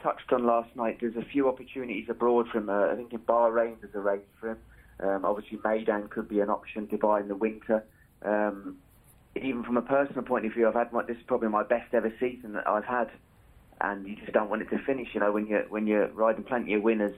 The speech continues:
and things are going well, you don't want it to finish. Um, I can't, I can't believe the season's gone as well as it has, but no, it's been a great year.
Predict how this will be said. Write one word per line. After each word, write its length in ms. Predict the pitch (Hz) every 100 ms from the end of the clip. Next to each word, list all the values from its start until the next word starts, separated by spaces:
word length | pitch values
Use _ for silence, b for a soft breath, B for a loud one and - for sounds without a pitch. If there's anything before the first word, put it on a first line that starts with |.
| 107
and 200 | 95 - -
things 220 | 113 110
are 40 |
going 260 | 95 104 107
well, 160 | 110
you 80 | 104
don't 160 | 107 104
want 140 | 101 -
it 20 |
to 60 | -
finish. 240 | 123 113 110 - b b b -
Um, 420 | 98 101 98 95 92 _ _ -
I 40 | -
can't, 220 | 117 -
I 60 | 107
can't 160 | 117 107
believe 160 | 107
the 180 | 101 98 -
season's 400 | 117 110 104 101 -
gone 160 | 110
as 80 | 104
well 160 | 107 110
as 80 | 92
it 80 | 87
has, 180 | 117 -
but 140 | 98 95
no, 80 | 104
it's 100 | 104
been 100 | 110
a 40 |
great 280 | - 117 101
year. 200 | 110 107